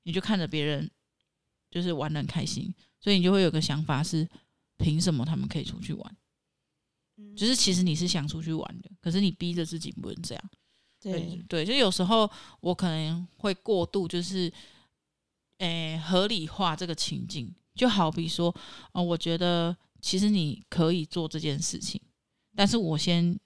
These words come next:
Speaker 1: 合理化了，就是强迫自己接受，我没有，我没有先去感受我其实对这件事情的失望。因为身为人，你本来就会有一点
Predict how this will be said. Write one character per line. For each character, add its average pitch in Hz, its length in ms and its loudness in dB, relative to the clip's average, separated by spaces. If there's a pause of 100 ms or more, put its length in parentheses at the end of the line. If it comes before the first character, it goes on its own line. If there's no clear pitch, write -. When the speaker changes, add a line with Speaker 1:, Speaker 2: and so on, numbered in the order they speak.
(160)
Speaker 1:
合 165 240 0
理 160 160 -2
化 156 260 -2
了， - 180 -6 (160)
就 185 120 2
是 196 40 4
强 175 240 4
迫 196 140 4
自 196 80 -2
己 165 100 0
接 151 220 0
受， 175 160 -2
我 147 100 2
没 165 120 4
有， 180 140 4 (440)
我 170 80 -2
没 190 120 8
有 196 160 8 (120)
先 185 240 2
去 214 180 2
感 139 300 0
受 175 180 2
我 147 180 0
其 - 200 -2
实 160 200 -2 (140)
对 175 160 0
这 170 120 -2
件 165 140 4
事 170 180 2
情 147 120 4
的 135 80 0
失 143 380 0
望。 147 240 0 (420)
因 277 140 8
为 294 80 6 (240)
身 233 220 4
为 196 100 6
人， 151 320 2
你 160 60 2
本 147 180 -2
来 143 100 0
就 170 160 0
会 175 140 0
有 135 160 0
一 156 60 0
点 127 200 0